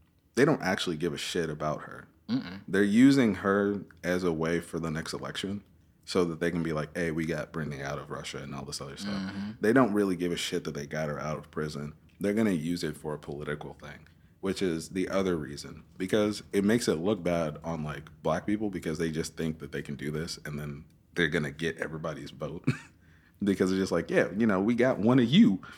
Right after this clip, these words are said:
Speaker 1: out of, out of Russia."
Speaker 2: We helped her. We got her out. Y'all wanted her and we got her back.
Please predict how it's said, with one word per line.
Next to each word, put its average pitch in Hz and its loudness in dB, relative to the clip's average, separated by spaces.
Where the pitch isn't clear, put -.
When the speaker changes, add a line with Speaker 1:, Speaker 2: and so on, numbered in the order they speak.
Speaker 1:
out 139 6
of, 101 4
out - 0
of 90 -4
Russia." 151 -2
Speaker 2:
We 110 2
helped 123 2
her. 92 -6
We 101 0
got 117 8
her 120 4
out. 101 4
Y'all 107 6
wanted 120 10
her 104 2
and 101 0
we 107 0
got 107 6
her 107 2
back. 117 0